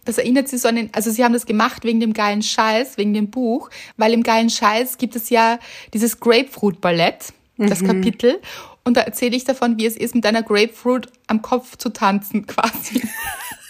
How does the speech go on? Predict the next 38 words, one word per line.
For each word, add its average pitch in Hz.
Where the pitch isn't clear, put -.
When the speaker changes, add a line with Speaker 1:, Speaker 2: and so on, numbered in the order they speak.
Speaker 1:
Also, 240
dass -
man 247
das -
ja 233
schon 277
machen 311
kann, 175
um 190
glücklich 196
zu -
sein. 175
Ungefähr 226
um 196
das 175
geht's. 185
Also -
Speaker 2:
Ja. 175
Speaker 1:
ich 151
möchte 185
jetzt 170
auch 175
nicht 175
so -
ausholen. 240
Aber 226
das 226
war 247
so 247
entzückend 247
schon. 175
Da 190
hat 202
sie 220
uns 214
dieses 220
Foto 240
geschickt. 208